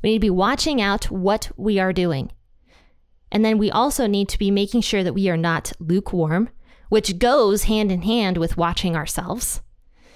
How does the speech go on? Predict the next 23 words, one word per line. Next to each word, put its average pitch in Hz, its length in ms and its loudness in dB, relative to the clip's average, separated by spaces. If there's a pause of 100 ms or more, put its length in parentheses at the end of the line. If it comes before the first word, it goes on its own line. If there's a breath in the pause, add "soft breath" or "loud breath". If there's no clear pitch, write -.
(380 soft breath)
But 208 100 4
we 233 140 4
also 302 260 2
need 220 200 2
to 208 60 0
have 196 240 -2
faith - 680 -4 (240)
in 202 240 2
Jesus, - 720 -2 (260)
that 208 140 0
he 254 480 -4
is 247 340 2
who 214 140 0
he 185 180 -4
says 185 260 -2
he 175 160 -2
is. 165 340 -6 (920)
But 220 160 0
then 220 220 2
lastly, 208 640 0 (240 loud breath)
we 220 80 2
need 254 200 2
to 233 260 2